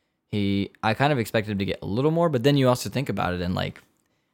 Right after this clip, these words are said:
it, there's a lot of recency bias in this, in all these discussions about Fleury because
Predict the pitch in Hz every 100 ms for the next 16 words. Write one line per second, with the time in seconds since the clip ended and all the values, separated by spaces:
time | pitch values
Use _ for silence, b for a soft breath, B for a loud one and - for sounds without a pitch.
0 | _ - - 120 113 131 123 117 117 123
1 | 113 101 117 - 107 101 95 95 90 -
2 | - _ _ _ - 139 120 107 - -
3 | - 208 196 - 143 143 123 117 - 113
4 | 107 107 104 107 101 - - 120 110 107
5 | 104 - 104 98 95 -